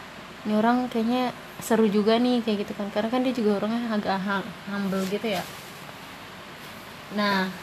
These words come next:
tapi tuh untuk yang kedua kalinya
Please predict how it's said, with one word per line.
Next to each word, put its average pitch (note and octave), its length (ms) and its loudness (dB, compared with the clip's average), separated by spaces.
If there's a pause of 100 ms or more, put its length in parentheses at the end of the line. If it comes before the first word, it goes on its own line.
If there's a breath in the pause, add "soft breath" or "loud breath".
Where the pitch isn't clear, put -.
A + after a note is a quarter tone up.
tapi A#3+ 240 0
tuh D4 160 2 (1400)
untuk A3+ 240 -2
yang A3 160 0
kedua G#3+ 160 4
kalinya A3 560 0